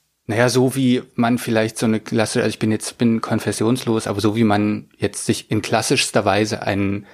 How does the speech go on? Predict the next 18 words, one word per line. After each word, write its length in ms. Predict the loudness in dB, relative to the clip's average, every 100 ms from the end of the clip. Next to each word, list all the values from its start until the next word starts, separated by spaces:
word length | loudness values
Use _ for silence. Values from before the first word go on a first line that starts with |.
| -20 -2
Gott 360 | -2 0 -4 -8
vorstellt, 640 | -6 0 0 0 -2 -4
so 100 | -4
ein 160 | -4 -2
alter, 520 | 0 0 2 0 0
weiser, 680 | 0 0 2 2 2 0 -6
großer 360 | -10 -8 -6 -6
Mann. 100 | -4
Also 140 | -2
ich 80 | 0
stelle 160 | 0 0
mir 140 | 0
Gott 220 | -2 -4
nicht 100 | -8
so 100 | -10
vor, 240 | -8 -8 -8
aber, 280 | -10 -10 -10
äh, 160 | -6 -6